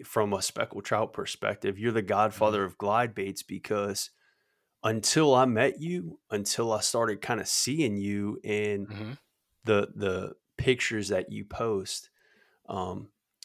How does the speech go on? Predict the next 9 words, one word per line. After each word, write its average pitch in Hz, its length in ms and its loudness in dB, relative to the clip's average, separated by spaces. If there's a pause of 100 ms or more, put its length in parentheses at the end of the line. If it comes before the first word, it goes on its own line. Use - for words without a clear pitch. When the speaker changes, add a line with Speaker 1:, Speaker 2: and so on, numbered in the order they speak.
Speaker 1:
it 139 180 4
was, 123 480 4
again, 104 600 0
insanely 101 640 0
foreign, 98 640 -4 (480)
probably 113 300 6
to 110 140 -2
most 107 360 2
people, 101 520 0